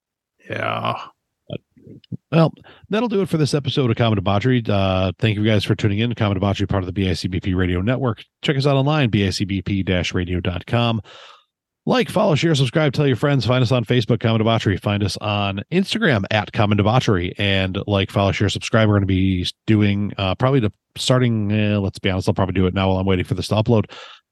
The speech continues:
Speaker 2: Uh,
Speaker 1: Well, aren't we doing, we're doing a booze pool right now.
Speaker 2: Doing the booze pool. We're gonna put the first, uh, first round up shortly here. And, uh, so, you know, find us, like us, follow us, and take part in all that. And, you know, thanks for tuning in, guys. On behalf of,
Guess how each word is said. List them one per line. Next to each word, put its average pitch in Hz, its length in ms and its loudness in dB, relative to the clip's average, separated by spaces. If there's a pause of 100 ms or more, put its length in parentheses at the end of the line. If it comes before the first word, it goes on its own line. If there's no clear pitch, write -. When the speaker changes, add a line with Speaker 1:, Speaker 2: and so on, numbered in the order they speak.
(100)
Speaker 2:
Uh, 101 220 0
Speaker 1:
Well, 131 40 2
aren't 143 220 2
we 151 80 2
doing, 143 280 0
we're 135 120 0
doing 156 180 0
a 117 60 0
booze 147 320 0
pool 120 300 0
right 101 200 0
now. 95 280 -6 (260)
Speaker 2:
Doing 104 120 0
the 98 60 -2
booze 110 260 0
pool. 92 220 -2
We're 87 80 -2
gonna 92 140 -2
put - 80 0
the 92 100 0
first, 98 320 0
uh, 95 160 0 (400)
first 123 220 2
round 120 200 4
up 117 140 2
shortly 107 460 0
here. 135 240 2 (420)
And, 101 640 0
uh, 98 300 0
so, 104 380 0 (260)
you 139 80 2
know, 120 100 2
find 175 260 2
us, 165 160 2
like 139 220 2
us, 143 100 2
follow 139 320 2
us, - 160 0
and 110 320 0
take 110 200 0
part 107 200 2
in 101 80 0
all 98 180 2
that. 117 300 0 (100)
And, 98 380 -2 (440)
you 113 100 -2
know, 98 100 -2 (260)
thanks 104 200 0
for - 100 -12
tuning 113 220 2
in, 131 60 2
guys. 123 260 2 (100)
On 98 380 0
behalf 98 360 0
of, 95 220 0